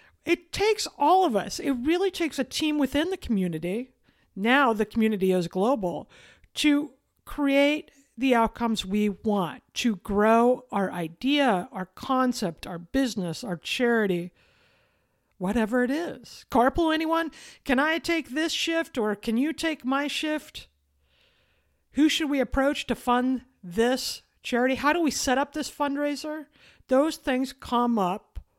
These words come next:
all the time. And those things stress me out. I'm not kidding.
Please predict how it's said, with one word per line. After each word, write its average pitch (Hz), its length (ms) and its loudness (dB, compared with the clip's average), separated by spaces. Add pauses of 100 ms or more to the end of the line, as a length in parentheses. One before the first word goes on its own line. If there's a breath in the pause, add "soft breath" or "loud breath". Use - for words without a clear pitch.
(280)
all 190 460 0 (140)
the 202 100 -6
time. 208 580 -6 (640 soft breath)
And 190 160 -2
those 262 260 2
things 359 360 -4 (140 soft breath)
stress - 560 0 (100)
me 196 380 0
out. 170 360 -8 (1160)
I'm 226 160 2
not 254 180 2
kidding. 226 400 -4